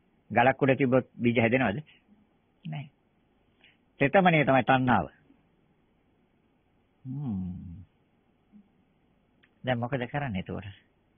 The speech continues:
වතුර වහමුකෝ. ඉතින් ඉවරනේ එතකොට. වතුර වහනවා.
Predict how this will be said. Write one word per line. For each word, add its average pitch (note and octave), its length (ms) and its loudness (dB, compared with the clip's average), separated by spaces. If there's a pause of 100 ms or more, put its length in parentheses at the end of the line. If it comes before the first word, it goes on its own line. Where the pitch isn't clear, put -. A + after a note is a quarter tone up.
(1200)
වතුර C#3 320 4
වහමුකෝ. F#3+ 560 2
ඉතින් G#2+ 220 -2
ඉවරනේ C3+ 340 2
එතකොට. - 300 -16 (1500)
වතුර F3+ 300 6
වහනවා. A#3+ 440 6